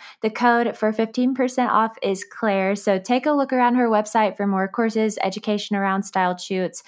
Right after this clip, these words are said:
and her own podcast, Learn to Launch, as well. Uh, and lastly, if you're looking to be inspired by all things European island content and seeing Nicola swim in the sea every day,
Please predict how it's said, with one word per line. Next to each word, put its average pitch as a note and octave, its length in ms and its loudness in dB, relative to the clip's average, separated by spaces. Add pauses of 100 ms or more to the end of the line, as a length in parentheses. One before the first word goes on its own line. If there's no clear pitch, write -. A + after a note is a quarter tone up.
(240)
and A#3 180 2
her D4+ 160 2
own C#4 180 2
podcast, B3+ 540 2
Learn A3 200 4
to A3 100 -2
Launch, G3 300 0
as F#3+ 180 -4
well. F3+ 320 2 (340)
Uh, G3 260 4
and A3+ 200 4
lastly, A#3+ 540 4
if G#3+ 180 -2
you're A3+ 160 0
looking A3 400 2
to B3 100 -2
be A#3+ 220 0
inspired C4+ 500 2
by C4 120 2
all A3 180 4
things A#3 360 0
European A#3 600 2
island G3+ 460 2
content G3+ 540 0
and G3 140 0
seeing G3+ 300 0
Nicola G3+ 340 0
swim G#3 240 0
in G3+ 100 0
the G3+ 60 0
sea G#3 240 -2
every G3 260 2
day, A3+ 380 2